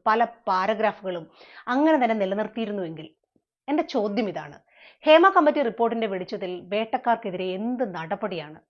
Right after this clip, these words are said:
സർക്കാർ സ്വീകരിച്ചത്? ഇപ്പോഴും ആ റിപ്പോർട്ട് നിങ്ങൾ പൂഴ്ത്തിവെച്ചിരിക്കുകയല്ലേ? മുഴുവനായി അത് പുറത്തുവിടാൻ സർക്കാരിന് താല്പര്യമില്ല. പരസ്പരം സംരക്ഷിക്കാൻ വാണിയനും വാണിയത്തെയും കളിയാണ് രണ്ടു കൂട്ടരും കൂടി നടത്തിക്കൊണ്ടിരിക്കുന്നത്.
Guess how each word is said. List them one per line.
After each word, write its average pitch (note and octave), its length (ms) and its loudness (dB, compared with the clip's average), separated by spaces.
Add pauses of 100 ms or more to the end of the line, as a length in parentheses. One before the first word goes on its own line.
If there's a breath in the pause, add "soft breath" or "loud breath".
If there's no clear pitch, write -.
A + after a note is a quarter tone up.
(160)
സർക്കാർ G3+ 320 -6
സ്വീകരിച്ചത്? D#3 560 -16 (840 loud breath)
ഇപ്പോഴും G4+ 460 8
ആ C#4+ 100 12
റിപ്പോർട്ട് C4 460 4
നിങ്ങൾ A3 160 2
പൂഴ്ത്തിവെച്ചിരിക്കുകയല്ലേ? F3 1200 -4 (480)
മുഴുവനായി B3 460 4
അത് B3+ 120 8
പുറത്തുവിടാൻ A#3+ 560 2
സർക്കാരിന് B3+ 500 2
താല്പര്യമില്ല. G3 600 -2 (380 soft breath)
പരസ്പരം B3+ 520 6
സംരക്ഷിക്കാൻ F#3 720 -8
വാണിയനും A3 640 -2
വാണിയത്തെയും F#3+ 500 -6
കളിയാണ് F3 380 -8
രണ്ടു F#3 340 -8
കൂട്ടരും G3+ 420 -10
കൂടി F#3 200 -10
നടത്തിക്കൊണ്ടിരിക്കുന്നത്. F3 800 -12